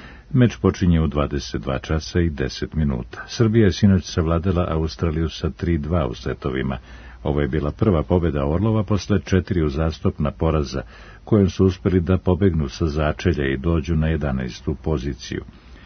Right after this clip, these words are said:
U finalu Roland Garrosa sastaju se španski teniser Rafael Nadal i Austral-, Austrijanac Dominic Thiem. Thiem je posle pet setova u polufinalu savladao Novaka Đokovića, dok je Nadal slavio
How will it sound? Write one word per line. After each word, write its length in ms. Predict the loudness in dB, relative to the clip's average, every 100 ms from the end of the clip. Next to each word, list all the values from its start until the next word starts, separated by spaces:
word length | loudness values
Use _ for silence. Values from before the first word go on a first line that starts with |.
| -20 -20 -16 0
U 100 | 4
finalu 440 | 6 6 6 4
Roland 360 | 2 2 0 0
Garrosa 460 | -2 -2 -4 -4 -4
sastaju 520 | -2 -4 -2 -2 -2
se 180 | -4 -6
španski 560 | -4 0 0 0 -6
teniser 460 | -4 -4 -4 -4 -4
Rafael 420 | -4 -4 -4 -4
Nadal 380 | -4 -2 -2 0
i 100 | 0
Austral-, 400 | -2 -4 -6 -4
Austrijanac 760 | -2 -2 0 2 4 4 2 -2 -2
Dominic 440 | 0 2 0 -2
Thiem. 300 | 2 2 2 -6 -20 -20 -20 -20 0
Thiem 220 | 6 8
je 140 | 8 4
posle 300 | 2 0 0
pet 240 | 2 2
setova 600 | 2 0 4 4 6 4
u 200 | 4 2
polufinalu 760 | 0 0 0 2 4 4 2 -2
savladao 560 | -2 0 0 0 0
Novaka 420 | 0 0 -2 -4
Đokovića, 600 | -2 0 0 0 0 2
dok 240 | 0 0 2
je 60 |
Nadal 420 | 2 4 2 -2 -4
slavio 480 | -4 -4 -2 -4